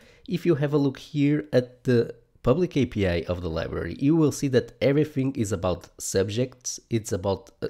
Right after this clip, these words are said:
the observable, it's about the observer. So everything about the library revolves around these three concepts.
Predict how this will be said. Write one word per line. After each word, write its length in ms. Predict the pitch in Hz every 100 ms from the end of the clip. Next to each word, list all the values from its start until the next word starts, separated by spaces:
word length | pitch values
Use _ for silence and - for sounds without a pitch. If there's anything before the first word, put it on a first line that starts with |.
| -
the 120 | 101
observable, 800 | 85 80 90 110 123 120 135 - _ _ _
it's 320 | 170 - - -
about 440 | 104 104 107 120 - -
the 160 | 104
observer. 540 | 92 90 107 95 82 82
So 360 | - 123 117 - - 147
everything 640 | 165 151 147 - 139 135 135
about 460 | 113 120 120 120
the 120 | 110
library 560 | 95 104 110 113 113 -
revolves 580 | - 101 87 101 107 101
around 500 | 101 101 104 101 92
these 300 | 110 117 - -
three 240 | - 120
concepts. 680 | - 92 90 - 110 -